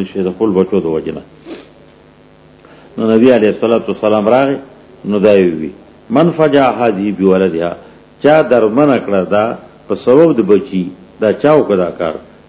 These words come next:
ردوا ولدها علیها، ورکئ تاسو، او ګرځوئ تاسو بچی د دې، بچی د دې، دې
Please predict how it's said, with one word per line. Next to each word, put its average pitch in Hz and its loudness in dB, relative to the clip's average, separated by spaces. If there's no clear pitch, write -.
ردوا 135 4
ولدها 110 2
علیها، 87 -4
ورکئ 135 2
تاسو، 107 0
او 107 4
ګرځوئ 107 2
تاسو 98 -2
بچی 107 2
د 110 0
دې، 101 0
بچی 101 0
د - -2
دې، 101 -2
دې 95 0